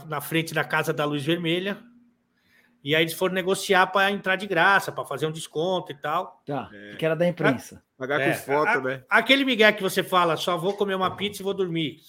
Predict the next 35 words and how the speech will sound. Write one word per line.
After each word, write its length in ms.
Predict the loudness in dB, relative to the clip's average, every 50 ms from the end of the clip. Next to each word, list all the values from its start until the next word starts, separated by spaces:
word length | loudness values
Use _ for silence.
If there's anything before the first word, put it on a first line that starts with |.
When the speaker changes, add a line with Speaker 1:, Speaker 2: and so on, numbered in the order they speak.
| -20 -14
Speaker 1:
e, 220 | -10 -10 -8 -8 -4
Speaker 2:
Tá. 300 | -2 0 0 0 -2 -8 -16
Speaker 1:
e 320 | _ _ _ _ _ _
vai 100 | -12 -10
pra 140 | -6 -6 -6
lá. 180 | -6 -8 -10 -16 _ _ _ _ _ _ _ -20 -20 _ _ _ _ _ _ _ _ _ _ 2
E 100 | 6 8
aí, 380 | 8 8 8 6 4 4 4
a, 500 | 4 4 4 4 2 2 2 2 0 -2 -4 -4
tava 180 | -4 -4 -2 -2
ali, 180 | -2 0 0 0
"É, 360 | 0 -2 -4 -4 0 0 0
é, 40 | 0
como 180 | 0 -2 -4
é 60 | -4
que 100 | -4 -4
vai 100 | -4 -4
ser 140 | -2 -2 -2
o 40 | -4
desconto? 420 | -4 -6 -6 -2 -2 -2 -2 -2
Não 80 | -4 -4
vai 120 | -2 -4
ser?" 300 | -4 -2 0 0 0 0 0
Não, 120 | -4 -6 -6
não. 380 | -6 -6 -6 -6 -8 -8 -10 -14 _ _ _ _ _ _ _ _ _ _ _ _ _ _ _ _
Aí 420 | -14 -8 -4 -2 -2 0 2 2
a 220 | 2 2 0 -2
mulher 320 | -4 -6 -6 -4 -4 -4 -2
veio, 220 | -2 -2 -2 -2
a 40 | -2
dona, 320 | -4 -4 -6 -4 -4 -6
véia, 280 | -4 -4 -4 -4 -4 -4
a 20 |
Ruth 240 | -4 -6 -6 -6 -6
Ronce, 480 | -6 -6 -4 -6 -6 -8 -10 -16 -18